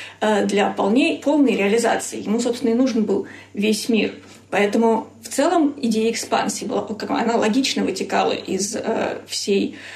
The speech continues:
э, марксистско-ленинско-сталинской идеологии. А, и к, э, к этому, ну, как бы, естественным образом все шло. Даже в тот момент, когда, э,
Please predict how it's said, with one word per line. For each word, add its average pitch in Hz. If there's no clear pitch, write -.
э, 196
марксистско-ленинско-сталинской 202
идеологии. -
А, 214
и 220
к, -
э, 208
к 196
этому, 220
ну, -
как -
бы, -
естественным 226
образом 247
все 233
шло. -
Даже 190
в 202
тот 202
момент, 202
когда, 196
э, -